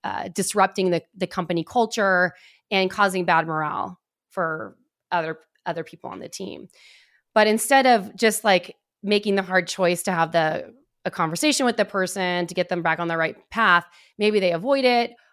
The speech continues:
or they make excuses about why they aren't making a, a change or a difference, and that they just keep that person on until eventually maybe the person just ends up quitting, and you're, like, feeling a sense of relief, but then there's all this damage done 'cause maybe it's, like, two years later.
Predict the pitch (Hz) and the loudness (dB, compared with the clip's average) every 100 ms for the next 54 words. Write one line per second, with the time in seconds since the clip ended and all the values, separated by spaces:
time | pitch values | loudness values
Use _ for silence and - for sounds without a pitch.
0 | _ 208 214 208 196 190 185 180 175 180 | _ 0 2 2 4 4 4 0 -2 -4
1 | - 202 196 185 - 285 269 254 233 214 | -6 -2 -2 -4 -6 -4 -2 2 2 2
2 | 185 175 180 190 190 190 190 190 180 180 | 2 2 2 4 4 6 4 2 2 4
3 | 190 220 220 196 196 185 175 - 175 - | 2 0 -2 -4 -2 -2 -2 -4 -4 -2
4 | 185 180 175 170 165 170 170 165 - - | -2 -2 -2 -2 -2 -4 -6 -6 -10 -20
5 | _ _ _ _ 196 190 180 170 170 170 | _ _ _ _ -2 0 0 -2 -4 -8
6 | - 202 - 202 190 185 - 214 185 180 | -4 -2 -2 -2 -2 -2 -6 -6 0 0
7 | - 180 - 175 160 165 165 175 170 185 | 0 -4 0 0 2 0 -2 -2 0 -2
8 | 180 180 170 165 165 170 175 170 165 160 | -2 -4 -2 -2 -4 -6 -6 -6 -6 -8
9 | - 165 - - 175 170 160 160 160 165 | -6 -8 -8 -8 -6 -4 -6 -6 -6 -4
10 | 160 - - _ _ _ _ _ _ 220 | -4 -6 -8 _ _ _ _ _ _ 2
11 | 208 196 196 190 185 170 170 220 196 190 | 4 4 0 -2 -2 -2 0 0 0 -2
12 | 185 180 170 180 175 151 185 202 190 165 | 2 2 2 2 0 0 2 2 2 0
13 | 165 160 170 175 170 - 170 156 - 156 | -2 -2 -2 -2 -2 -6 -10 -10 -14 -12
14 | 151 151 156 - - | -12 -14 -14 -14 -18